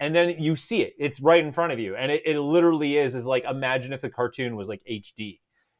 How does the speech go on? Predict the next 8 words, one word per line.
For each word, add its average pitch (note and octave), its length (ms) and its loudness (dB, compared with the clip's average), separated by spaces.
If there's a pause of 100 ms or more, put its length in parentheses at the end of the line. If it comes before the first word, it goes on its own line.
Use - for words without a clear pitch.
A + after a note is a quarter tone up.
Now, C#3 360 0
the B2+ 120 -4
cool C#4+ 340 -4
thing D3 260 -2
is, A2 440 -6
is A#2+ 160 -6
that A#2+ 420 0 (640)
now, D3+ 420 2